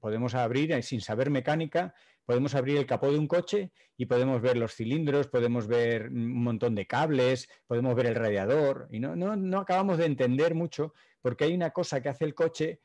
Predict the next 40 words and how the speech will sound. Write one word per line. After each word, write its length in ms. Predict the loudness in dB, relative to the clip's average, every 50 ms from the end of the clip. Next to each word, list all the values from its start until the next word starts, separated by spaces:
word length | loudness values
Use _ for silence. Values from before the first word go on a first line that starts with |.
| _ _ _ _ _ -4
que, 720 | 0 0 2 2 2 2 2 0 -2 -4 -6 -8 -10 -10
que, 220 | -6 -4 -2 -2 0
bueno, 240 | 0 2 2 2 2
las 160 | 2 0 -2
podemos 400 | -2 0 2 2 2 2 0 -2
experimentar, 760 | -2 -2 0 0 0 0 -2 -2 -2 -2 0 0 0 0 -2
¿no? 180 | -2 -4 -2
Cuando 240 | -2 -2 -2 -2 -2
funciona, 600 | -4 -6 -8 -4 -2 0 0 0 0 -2 -6 -10 _ _ _ _ _
pero 140 | -2 -2 0
en 60 | 0
realidad 360 | 0 0 0 2 0 0 0
no 100 | -2 -4
se 160 | -4 -4 -2
ve 300 | 0 0 0 0 0 -4 -6
bien 360 | -4 -2 0 0 0 -2 -4
cómo 260 | -4 -4 -4 -4 -6
funciona 580 | -8 -10 -12 -12 -10 -6 -4 -4 -4 -4 -6 -8
un 120 | -10 -10
coche, 440 | -10 -10 -10 -10 -12 -14 -16 -16 -18 _
¿no? 180 | -20 -18 -16 -12
Eh, 360 | -10 -10 -10 -8 -6 -6 -6
eso, 160 | -4 -2 0
o 200 | 2 2 2 2
eres 200 | 2 0 0 -2
ingeniero 440 | -4 -4 -4 -2 -2 0 0 0 2 0
o 100 | 0 0
te 80 | -4
estudias 360 | -6 -6 -6 -4 -4 -4 -4 -2
el 60 | -2
manual 520 | -2 -2 -2 -2 -2 0 0 0 0 -2 -4 -12 -20 _ _ _
y 480 | _ -6 -6 -4 -4 -4 -4 -4 -4 -2
el 120 | -2 -4
despiece, 520 | -4 -6 -6 -4 -2 -2 -2 0 0 2 2
o, 140 | 0 0 -4
o 160 | -6 -8 -6
realmente 380 | -4 -4 -2 -2 -2 -2 -2
no 120 | 0 0 2
lo 120 | 2 2
ves. 280 | 2 2 2 0 -2